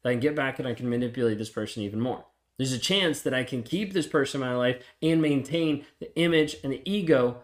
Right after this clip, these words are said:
that I wanna be able to appear to have in front of other people." So you need to understand, like, the whole goal is just keeping that door open. If the narcissist can keep that door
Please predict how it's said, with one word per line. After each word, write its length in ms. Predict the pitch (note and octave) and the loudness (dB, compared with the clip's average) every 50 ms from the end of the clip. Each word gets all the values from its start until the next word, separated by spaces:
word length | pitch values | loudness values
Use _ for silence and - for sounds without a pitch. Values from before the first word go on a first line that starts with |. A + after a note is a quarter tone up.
| _ _ | _ _
that 120 | - C3+ C3+ | 0 0 2
I 20 | |
wanna 200 | C3+ C#3 C#3 C#3 | 2 2 2 0
be 100 | C3 C#3+ | 2 2
able 100 | C3+ B2+ | 2 2
to 40 | B2+ | 2
appear 320 | A#2+ A2+ - - D#3 D3 | 2 0 2 4 4 4
to 100 | C#3 C3 | 4 2
have 240 | B2+ C3 B2+ A#2+ - - | 0 -2 -4 -4 -4 -4
in 120 | D#3 B2+ | -6 -6
front 260 | A#2 - - B2+ A#2 | -4 -4 -4 -4 -2
of 80 | A#2 A2+ | -2 -2
other 140 | A2 G2+ G#2+ | -4 -4 -2
people." 420 | C#3+ D#3 D#3 - - - - - _ _ _ _ _ _ _ _ _ _ _ _ _ - | 0 -2 -2 -2 -4 -8 -12 -14 _ _ _ _ _ _ _ _ _ _ _ _ _ 2
So 200 | E3+ D#3 - - | 4 4 4 2
you 160 | - C#3+ C#3+ | 0 2 4
need 140 | C#3+ D#3 F3 | 4 4 4
to 80 | G3+ G3 | 4 4
understand, 440 | F3 D#3+ D3 - F#3 F3+ E3+ D3+ | 4 2 2 2 2 2 2 4
like, 140 | B2+ B2+ A#2 | 2 2 0
the 160 | A#2 C3 A#2+ | 0 -2 -2
whole 260 | B2 C3+ D#3 F3+ F3+ D#3+ | 2 4 4 4 4 4
goal 220 | D3 E3 E3 E3 | 4 6 6 6
is 140 | C#3 B2 A2+ | 6 4 2
just 240 | B2 B2 - - - | -2 -4 -6 -8 -8
keeping 420 | - F3 E3+ E3 D3+ F3 E3 E3 | -6 -4 -4 -2 -2 0 0 2
that 320 | D3 C3+ B2 A#2+ C3 A2+ | 2 2 0 -2 -6 -4
door 380 | B2 B2 A#2 A#2+ A#2+ A#2+ A#2 - - | -2 0 2 2 2 2 0 -2 0
open. 480 | D#3+ C#3 C#3 D3 C#3+ - C3 A#2+ G2 - _ _ _ _ _ _ _ _ _ _ _ _ _ _ _ _ _ - | 2 4 4 4 2 0 -2 -4 -4 -4 _ _ _ _ _ _ _ _ _ _ _ _ _ _ _ _ _ 2
If 160 | D3 D3 C3 | 2 2 4
the 140 | C3 C3+ C3+ | 2 0 0
narcissist 520 | C3 C3+ C#3+ F3 G#3 G3 - A3+ G3+ - | 0 0 0 0 -2 -2 -4 -4 -6 -4
can 160 | - - D3+ | -4 -4 -4
keep 240 | B2+ - E3 E3+ E3+ D#3+ | -2 -2 -2 -2 0 0
that 180 | E3+ D#3 D3 | 0 0 2
door 200 | D3 D3 C#3 C3 | 2 2 2 2